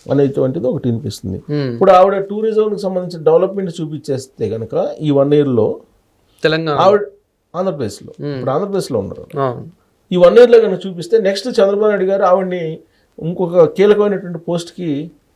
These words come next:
Speaker 1: ఆ, ప్రమోట్ చేయొచ్చు. ఆ, చంద్రబాబు నాయుడు గారు ఎప్పుడు, నిన్న కూడా మీటింగ్లో చెప్పారు, "నేను రేటింగ్ ఇస్తాను, రేటింగ్ ప్రకారమే నేను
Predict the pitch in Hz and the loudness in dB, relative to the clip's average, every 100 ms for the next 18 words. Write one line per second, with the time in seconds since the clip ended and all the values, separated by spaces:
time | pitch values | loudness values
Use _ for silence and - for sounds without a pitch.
0 | - 151 143 135 135 170 190 190 139 95 | -6 -2 0 -2 2 2 4 0 -2 -6
1 | - - _ _ _ _ _ _ _ _ | -8 -20 _ _ _ _ _ _ _ _
2 | _ _ _ _ _ - - - - - | _ _ _ _ _ 0 2 4 2 2
3 | 202 226 226 214 208 208 196 180 180 170 | 4 6 6 6 2 2 2 0 -4 -4
4 | 165 185 202 208 180 175 180 165 117 - | -2 0 0 0 -2 -6 -6 -4 -6 -6
5 | 104 104 127 135 135 175 190 180 165 156 | -8 -8 -4 -2 2 2 0 -6 -6 -6
6 | 160 202 165 170 175 170 156 151 160 175 | -4 -2 -2 -2 -4 -2 0 0 0 0
7 | 151 135 113 | -2 -2 -2